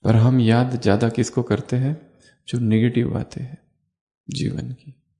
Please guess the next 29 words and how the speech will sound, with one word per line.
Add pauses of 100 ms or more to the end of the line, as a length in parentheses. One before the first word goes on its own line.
(640)
इसलिए (340)
positive
जो
है
वो
है,
पर
वो
merge
रहता
है। (1800)
इसलिए (100)
हर
दिन
जबरदस्ती
याद
करना
है, (720)
अपने
आप
को
याद
दिलाना
है (1200)
कि (680)
मेरा
जीवन
कैसा
रहा,